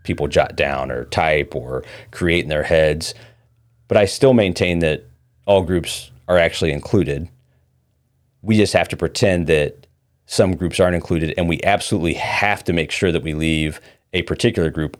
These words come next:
off that list for whatever reason, which I still maintain is because of division. That's what we actually want. That's what those lists are designed to do.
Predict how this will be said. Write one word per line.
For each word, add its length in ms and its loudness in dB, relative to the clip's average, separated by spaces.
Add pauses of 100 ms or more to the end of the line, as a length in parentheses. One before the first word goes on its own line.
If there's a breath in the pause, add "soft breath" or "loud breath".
off 260 2
that 200 2
list 460 -6 (320)
for 180 -8
whatever 280 2
reason, 400 -4
which 180 -2
I 260 2 (480)
still 360 0
maintain 500 -2
is 180 0
because 440 -2
of 300 -2 (560 soft breath)
division. 500 0 (100)
That's 220 -2
what 120 0
we 140 2
actually 260 0
want. 240 0
That's 180 2
what 120 -4
those 200 2
lists 300 0
are 160 2
designed 460 -2
to 60 -2
do. 320 0